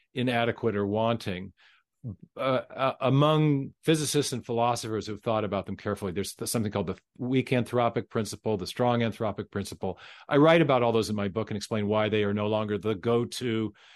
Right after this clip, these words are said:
naturalistic explanations. The go-to naturalistic explanation, the non-design explanation, is this multiverse idea that you're talking about.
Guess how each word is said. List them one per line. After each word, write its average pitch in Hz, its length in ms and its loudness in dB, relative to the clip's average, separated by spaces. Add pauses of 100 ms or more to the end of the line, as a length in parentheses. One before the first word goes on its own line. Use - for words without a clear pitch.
(180)
naturalistic 117 640 -4
explanations. 101 720 -6
The 113 80 -4
go-to 160 520 4
naturalistic 135 680 2
explanation, 101 640 -4
the 95 80 -4
non-design 117 720 2
explanation, 95 680 -6 (280)
is 131 240 4
this 113 220 2
multiverse 104 520 0
idea 90 300 -6
that 95 80 -8
you're - 100 -10
talking 98 320 -4
about. - 280 -10